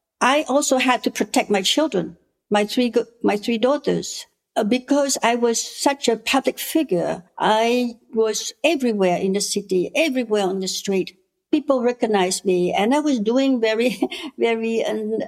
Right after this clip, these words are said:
things that are usually not done. For example,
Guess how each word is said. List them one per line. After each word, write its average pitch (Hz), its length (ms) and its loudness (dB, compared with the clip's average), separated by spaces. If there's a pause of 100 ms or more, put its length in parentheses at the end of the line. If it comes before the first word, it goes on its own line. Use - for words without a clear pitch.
(460)
things 277 340 2
that 226 260 0
are 190 300 2
usually 240 480 0
not 190 300 0
done. 190 460 2
For 208 100 2
example, 196 720 -2